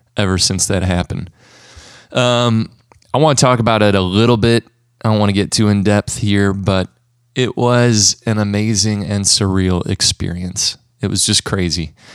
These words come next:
to be invited in the first place and then actually going and doing the things is just, I, I really am going to take a while to try and, uh, you know, figure everything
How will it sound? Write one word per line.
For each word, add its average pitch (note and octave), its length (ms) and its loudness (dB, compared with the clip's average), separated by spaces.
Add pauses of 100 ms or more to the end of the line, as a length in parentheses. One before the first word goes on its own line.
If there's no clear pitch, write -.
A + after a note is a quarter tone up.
(500)
to - 140 -4
be A2 280 2
invited G2 540 0
in G2+ 140 0
the F#2+ 80 0
first G#2+ 420 -4
place G2 400 0
and F#2 300 -2
then F2+ 380 0 (120)
actually F#2+ 480 -4
going F2+ 760 -2 (600)
and F2+ 180 -2
doing F2+ 380 0
the E2+ 80 0
things E2 720 -4 (580)
is F#2+ 300 -2
just, F#2+ 520 0 (260)
I, G2+ 200 0
I G#2+ 140 0
really G#2 480 2
am G2+ 160 0
going F#2+ 240 2
to F#2 40 2
take F#2+ 220 -4
a F#2+ 60 0
while F#2 300 2
to F#2 100 -6
try F2 300 -2
and, E2 360 -2
uh, D#2+ 320 -4 (800)
you C#3+ 100 -2
know, D#2+ 320 -2
figure F#2+ 400 0
everything F2+ 560 -2